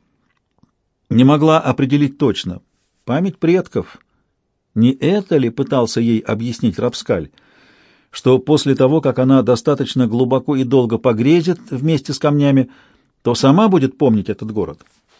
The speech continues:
И на него выходил салон для ухода. Я хорошо его помню. Синтара пошла быстрее, и Тимаре пришлось перейти на рысцу, чтобы от неё не отстать.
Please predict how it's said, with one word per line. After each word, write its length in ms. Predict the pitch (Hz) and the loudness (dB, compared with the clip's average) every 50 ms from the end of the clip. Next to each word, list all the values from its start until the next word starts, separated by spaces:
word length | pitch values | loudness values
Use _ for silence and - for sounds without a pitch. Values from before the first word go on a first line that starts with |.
| _ _ _ _ _ _ _ _ _ _ _ _ _ _ _ _ _ _ _ _ _ _ _ _ _ _ _ - | _ _ _ _ _ _ _ _ _ _ _ _ _ _ _ _ _ _ _ _ _ _ _ _ _ _ _ 0
И 100 | 123 139 | 2 4
на 140 | 139 147 | 6 6
него 380 | 143 139 143 139 123 147 185 190 | 6 6 4 4 4 2 2 2
выходил 520 | 170 175 - - 151 139 120 143 170 170 | 0 -2 -2 0 -2 -2 0 0 -2 -2
салон 420 | - - 151 135 131 143 156 160 151 | -2 0 0 2 2 2 0 0 -2
для 140 | 139 147 151 | -2 0 0
ухода. 460 | 151 143 - - 139 113 95 80 80 | 0 -2 -2 -4 -4 -4 -4 -4 -6
Я 160 | 92 107 113 | -8 -8 -6
хорошо 360 | 113 123 120 120 117 - 147 | -4 -2 -2 -2 -2 -2 -2
его 160 | 147 131 135 | -2 -2 -4
помню. 420 | 131 - 139 123 101 87 78 82 - _ _ _ _ _ _ _ _ _ 50 _ _ _ _ _ _ _ _ _ _ _ _ _ _ _ _ _ _ _ _ _ _ _ _ _ _ - - | -4 -4 -4 -4 -2 -4 -6 -10 -14 _ _ _ _ _ _ _ _ _ _ _ _ _ _ _ _ _ _ _ _ _ _ _ _ _ _ _ _ _ _ _ _ _ _ _ _ -12 -2
Синтара 520 | - 143 143 139 139 170 165 165 165 160 | 2 2 2 4 4 4 4 4 4 2
пошла 400 | - - - 127 - - 139 131 | 0 -2 -4 -4 0 2 2 2
быстрее, 460 | 120 127 - - - 147 175 175 165 | 2 0 -2 -2 0 0 2 2 2
и 120 | 143 120 113 | 0 0 -2
Тимаре 340 | - 123 120 127 139 143 131 | -2 0 2 2 2 0 -2
пришлось 380 | 135 123 113 - 131 131 127 | -4 -6 -6 -4 -2 -4 -2
перейти 320 | - - 117 117 113 - 131 | -2 -2 -2 -2 0 0 -2
на 120 | 120 123 | 0 0
рысцу, 360 | 135 135 - - - - 101 | 0 -2 -4 -8 -10 -8 -8
чтобы 240 | 87 - 110 98 101 | -8 -6 -6 -6 -4
от 80 | 92 - | -4 -2
неё 160 | 110 110 110 | -2 0 0
не 140 | 110 117 131 | 0 0 -2
отстать. 420 | 135 - - 113 90 73 - - | -4 -6 -6 -6 -6 -6 -8 -14